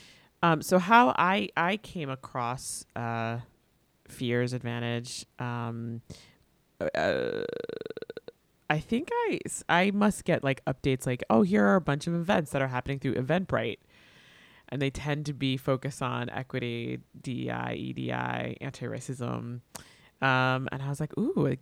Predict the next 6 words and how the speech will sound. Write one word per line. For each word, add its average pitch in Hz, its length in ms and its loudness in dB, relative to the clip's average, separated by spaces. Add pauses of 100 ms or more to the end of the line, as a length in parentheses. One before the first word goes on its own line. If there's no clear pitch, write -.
(120)
executive 143 840 -2 (120)
training. 147 680 -6
What 165 160 -2
is 240 180 -8
this? 175 760 0 (120)
On, 147 280 -8